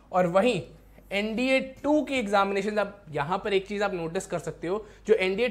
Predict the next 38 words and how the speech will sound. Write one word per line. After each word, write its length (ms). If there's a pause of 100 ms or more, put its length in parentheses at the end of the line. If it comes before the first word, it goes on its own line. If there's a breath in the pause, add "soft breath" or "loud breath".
(140)
टू 200
की 120
यहाँ 280
पर 80
हमारी 280
कट 220
ऑफ 100
गई 160
है 100
ना, 80
हमेशा 320 (140)
लो 220
गई 180
है। 100
क्यों? 220 (280 loud breath)
क्योंकि 180
एनडीए 260 (140)
टू 160
का 140
जो 120
आपका 220
एग्जामिनेशन 720
होता 260
है 180 (220 loud breath)
वो 80
अक्सर 300
देखा 320
गया 220
है 60
कि 140
डिफिकल्ट 580
आता 260
है 100
as 80
compare 320
to 100
एनडीए 260
वन। 220